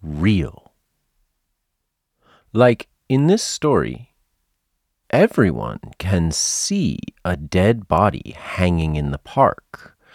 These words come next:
but only Ed Loyce is upset about it.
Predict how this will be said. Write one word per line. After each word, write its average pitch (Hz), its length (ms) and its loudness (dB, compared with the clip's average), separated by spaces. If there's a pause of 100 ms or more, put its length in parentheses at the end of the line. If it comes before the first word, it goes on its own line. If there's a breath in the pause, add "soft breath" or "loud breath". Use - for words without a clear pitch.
(380 loud breath)
but 107 200 6 (260)
only 120 800 0 (260)
Ed 90 540 0 (140)
Loyce 87 840 0 (140)
is 67 640 -4
upset - 520 -4
about - 360 -8
it. - 380 -20